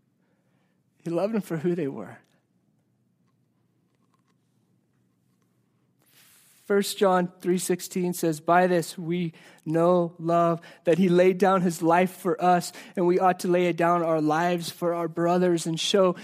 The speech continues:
this same love and compassion to everyone around us." Jesus did this willingly for us to show us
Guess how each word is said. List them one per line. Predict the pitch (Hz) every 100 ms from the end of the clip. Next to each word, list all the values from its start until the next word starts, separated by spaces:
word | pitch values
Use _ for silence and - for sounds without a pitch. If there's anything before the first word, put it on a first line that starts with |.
| - -
this | 190
same | - 190 175
love | 165 170 190 190 175
and | 165
compassion | 175 - 202 196 185 185
to | 170 165
everyone | 190 202 185 175 160
around | 160 185 196 180
us." | 160
Jesus | - 190 208 202 165
did | 165 202 202
this | 196 175
willingly | 175 185 202 208 202 185 180 175 - -
for | 190 -
us | 196 196 -
to | 165
show | - 196 196
us | 185